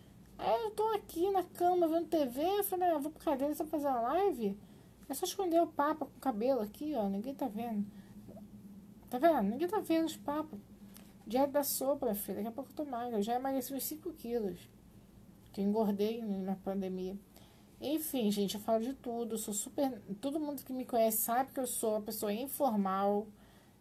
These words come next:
Sabe que eu sou uma pessoa que eu falo sem pensar às vezes. Por isso pode ter um monte de besteira nessa live. Sou uma pessoa brincalhona a horrores.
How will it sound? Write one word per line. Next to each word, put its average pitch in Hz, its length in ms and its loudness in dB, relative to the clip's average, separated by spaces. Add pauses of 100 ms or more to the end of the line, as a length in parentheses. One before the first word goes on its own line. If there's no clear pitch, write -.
(120)
Sabe 240 260 0
que 262 80 -4
eu 262 60 0
sou 254 100 4
uma 233 80 4
pessoa 226 260 -2
que 220 100 -4
eu 214 60 -6
falo 247 640 2
sem 233 240 -2
pensar 214 560 0
às 202 140 0
vezes. 196 400 2
Por 190 160 -8
isso - 160 -6
pode 196 260 0
ter 202 160 -2
um 202 40 0
monte 214 240 -2
de 214 60 -8
besteira 196 440 -2
nessa 196 340 -2 (400)
live. 190 580 0 (600)
Sou - 240 2
uma 254 100 6
pessoa 254 380 6
brincalhona 240 920 4
a 247 220 2 (100)
horrores. 262 1000 6